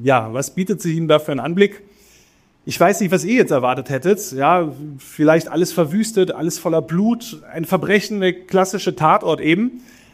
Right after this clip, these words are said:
Aber im Grunde ist das genaue Gegenteil der Fall.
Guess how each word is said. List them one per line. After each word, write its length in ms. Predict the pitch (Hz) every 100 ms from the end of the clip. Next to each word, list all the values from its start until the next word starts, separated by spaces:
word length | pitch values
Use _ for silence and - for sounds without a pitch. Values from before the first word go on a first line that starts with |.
| _
Aber 240 | 143 165
im 160 | 170 156
Grunde 260 | 165 233
ist 380 | 262 - 180 -
das 160 | 180 -
genaue 340 | 151 147 170
Gegenteil 720 | - 147 151 117 107 95 95
der 100 | 101
Fall. 400 | - 104 92 92